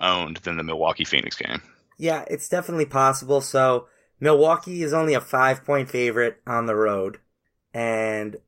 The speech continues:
Speaker 2: Cleveland is an eleven-point favorite at home.
Speaker 1: Yeah.
Speaker 2: So Cleveland definitely a much larger chance that they blow out Brooklyn. Um, I might be over,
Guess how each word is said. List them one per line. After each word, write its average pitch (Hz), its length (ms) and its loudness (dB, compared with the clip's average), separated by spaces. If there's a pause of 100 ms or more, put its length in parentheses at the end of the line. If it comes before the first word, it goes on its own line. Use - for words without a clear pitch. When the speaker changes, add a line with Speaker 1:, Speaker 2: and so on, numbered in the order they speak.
(460)
Speaker 2:
Cleveland 147 440 2
is 117 160 -2
an 120 80 0
eleven-point 117 800 2
favorite 101 480 0
at 95 160 -10
home. 95 360 -10
Speaker 1:
Yeah. - 140 -2 (500)
Speaker 2:
So 123 260 -2
Cleveland 180 500 2
definitely 160 600 0 (360)
a 120 80 -2
much 139 320 0
larger 139 360 2
chance 120 380 -6
that 113 140 -6
they 113 140 2
blow 110 320 2
out 104 240 -4
Brooklyn. - 420 -14 (480)
Um, 107 480 -2
I 135 140 0
might 139 280 0
be 147 140 -2
over, 127 300 0